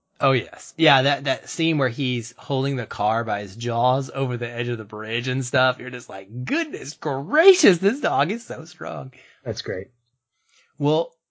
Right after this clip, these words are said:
Speaker 1: my kids jokingly call Bolt dumb. And they, <laughs> and, and they kept saying dumb over and over. And I was like, "You guys are mean." But they said that he was dumb because he was duped by the production people into believing that he actually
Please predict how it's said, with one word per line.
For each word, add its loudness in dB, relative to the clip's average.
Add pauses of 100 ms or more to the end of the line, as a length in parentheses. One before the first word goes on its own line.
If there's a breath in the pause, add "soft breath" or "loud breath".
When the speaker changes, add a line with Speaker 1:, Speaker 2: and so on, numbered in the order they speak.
Speaker 1:
my 2
kids -2 (120)
jokingly 0
call -2
Bolt -8 (380)
dumb. -8 (640)
And 2
they, -4
<laughs> -20
and, 0
and -6
they 0
kept 2
saying -2
dumb -6
over -4
and -2
over. -6
And -8
I -2
was -2
like, -2
"You -4
guys 0
are 0
mean." -6 (680 loud breath)
But 2
they 4
said 2
that -2
he -2
was 0
dumb -2 (400 soft breath)
because 2
he -4
was 0
duped 2
by -4
the -6
production -6
people -10
into -12
believing -6
that -10
he -10
actually -8